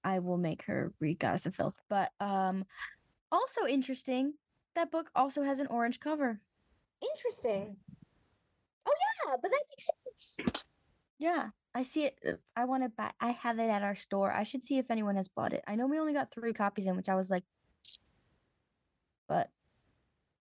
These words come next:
Speaker 1: I should, maybe I'll just shortlist a bunch on accident.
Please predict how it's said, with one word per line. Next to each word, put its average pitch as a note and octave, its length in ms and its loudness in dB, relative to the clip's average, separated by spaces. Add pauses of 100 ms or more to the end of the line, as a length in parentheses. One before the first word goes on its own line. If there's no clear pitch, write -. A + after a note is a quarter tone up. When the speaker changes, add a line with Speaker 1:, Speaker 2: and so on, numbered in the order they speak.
Speaker 1:
I G3 140 4
should, G3 420 -2
maybe A3+ 260 0
I'll D#4 80 0
just D4 260 -4
shortlist A3+ 380 0
a G#3+ 60 -6
bunch - 420 -2
on G#3 140 2
accident. - 520 -2